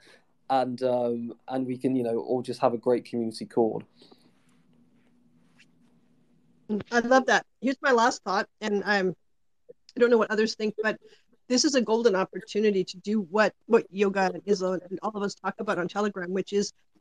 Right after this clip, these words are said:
Speaker 2: social media is only useful to us if people outside of the Epic community are seeing what we're doing. Otherwise, we could do this anywhere. We could do this at a kitchen table.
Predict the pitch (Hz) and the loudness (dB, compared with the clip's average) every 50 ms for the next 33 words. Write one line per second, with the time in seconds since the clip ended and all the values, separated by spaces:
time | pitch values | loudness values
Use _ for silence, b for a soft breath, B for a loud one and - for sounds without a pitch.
0 | _ _ - - - 269 285 302 - 320 269 247 240 247 233 170 202 185 - - | _ _ -12 0 2 2 4 4 4 4 4 4 2 2 2 0 0 -2 0 -2
1 | 220 226 226 208 196 175 180 208 233 240 - - - 190 - - 175 170 165 165 | 0 2 2 2 2 0 0 0 0 -2 -2 -6 -8 -8 -6 -4 -4 -4 -4 -4
2 | - - - 214 190 - - - 226 - 226 226 - 190 190 - - - - - | -6 -6 -8 -8 -8 -6 -6 -4 0 0 0 2 2 0 0 0 -2 -6 -2 6
3 | 214 214 208 202 208 202 196 - _ 190 185 185 185 175 185 - _ _ _ 190 | 8 10 10 10 8 6 2 -2 _ 0 2 2 2 0 -2 -8 _ _ _ -2
4 | 165 202 202 - 190 190 - - 190 196 196 185 190 180 139 160 - - - - | -2 -2 -2 -2 -6 -8 -2 0 2 2 2 4 2 2 2 0 -2 -2 0 2
5 | 190 185 180 175 175 165 - _ _ _ _ _ _ 180 180 180 202 190 - 190 | 4 4 4 2 0 -4 -6 _ _ _ _ _ _ -10 -2 0 0 2 2 0
6 | 165 - 196 180 165 143 220 262 262 190 165 165 180 180 196 190 190 185 190 185 | 0 0 -2 -2 0 0 0 2 2 2 0 0 -2 -4 -6 -10 -12 -10 -8 -6
7 | 208 175 - 190 175 - 185 175 170 160 160 - - - _ _ 220 240 269 254 | -6 -4 -6 -6 -4 -2 -4 -2 -2 -6 -6 -8 -10 -12 _ _ -4 -2 -2 -2
8 | 175 - - 180 170 170 170 185 170 156 156 - 160 156 - - 156 - - 160 | -4 -6 -6 -6 -8 -8 -8 -10 -10 -10 -12 -12 -14 -14 -14 -14 -12 -12 -12 -12
9 | - 214 247 254 208 - | -6 -6 -6 -6 -6 -10